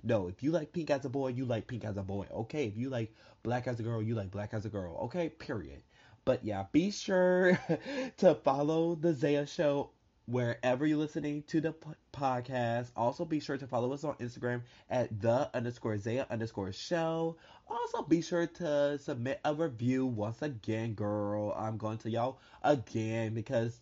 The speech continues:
twenty twenty-two, I'm trying to get better at podcasting. I'm getting comfort-, comfortable at the mic, and I'm getting real confident.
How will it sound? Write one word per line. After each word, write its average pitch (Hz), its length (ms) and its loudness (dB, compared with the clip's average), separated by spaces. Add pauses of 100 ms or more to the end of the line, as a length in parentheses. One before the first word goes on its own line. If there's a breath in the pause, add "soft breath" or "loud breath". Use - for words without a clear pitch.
twenty 123 240 -4
twenty-two, 156 540 -2
I'm 131 100 -2
trying 113 200 -6
to 127 40 -6
get 135 260 -6
better 120 520 0 (240 loud breath)
at 131 200 -2
podcasting. 127 720 -2
I'm 101 240 -4
getting 113 260 -4
comfort-, 123 440 -4 (240)
comfortable 120 800 -4 (260 loud breath)
at 113 140 -4
the 127 80 0
mic, 113 640 -2
and 110 120 -2
I'm 101 120 -6
getting 113 240 -2
real 113 160 -2
confident. 110 680 -6